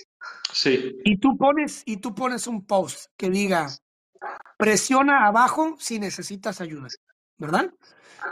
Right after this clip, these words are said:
Speaker 2: Y le
Speaker 1: Sí.
Speaker 2: pones una opción de mensaje, pero en lugar de que diga mensaje, le cambias, porque se puede hacer, a "necesito ayuda". Clic aquí, ¿verdad?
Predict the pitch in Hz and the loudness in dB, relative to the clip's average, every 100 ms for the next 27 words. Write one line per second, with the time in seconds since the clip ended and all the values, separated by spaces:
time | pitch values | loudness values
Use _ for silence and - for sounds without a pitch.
0 | - 214 226 190 233 269 277 262 262 254 | 2 6 8 6 6 4 2 2 2 2
1 | - 247 233 220 254 _ _ 185 190 202 | -2 2 4 2 -2 _ _ -2 0 0
2 | 202 226 196 185 214 - _ _ _ 190 | 0 2 2 0 -6 -10 _ _ _ 2
3 | 190 190 214 254 254 202 208 233 208 190 | 4 4 4 2 2 2 2 2 0 2
4 | 240 226 202 185 226 220 180 170 - 160 | 2 2 -2 -2 0 0 -2 -6 -10 -10
5 | 170 - - 202 202 160 156 - - _ | -10 -10 -2 0 0 -4 -10 -14 -16 _
6 | _ _ - - _ 196 214 294 - _ | _ _ -20 -20 _ 2 2 2 -6 _
7 | _ _ _ 185 196 196 - - 185 262 | _ _ _ -2 0 -2 -4 -4 0 2
8 | 262 135 _ _ _ _ 185 180 175 185 | 0 -2 _ _ _ _ 0 0 2 0
9 | 247 208 147 185 | 2 0 0 0